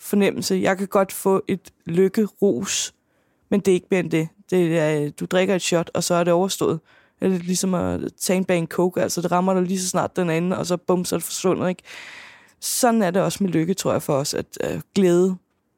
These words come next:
den rammer ikke helt ind i, i hjertekuglen og helt ind i knoglerne,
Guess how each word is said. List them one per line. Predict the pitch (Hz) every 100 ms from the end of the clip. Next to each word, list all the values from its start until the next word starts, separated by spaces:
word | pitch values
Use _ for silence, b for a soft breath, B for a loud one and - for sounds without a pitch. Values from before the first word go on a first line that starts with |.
| _
den | 196 185
rammer | 180 170
ikke | 160 -
helt | 226 -
ind | 180 -
i, | 180 170
i | 180
hjertekuglen | 175 147 160 - 196 170 170
og | 160
helt | 185 -
ind | -
i |
knoglerne, | 175 185 151 165 170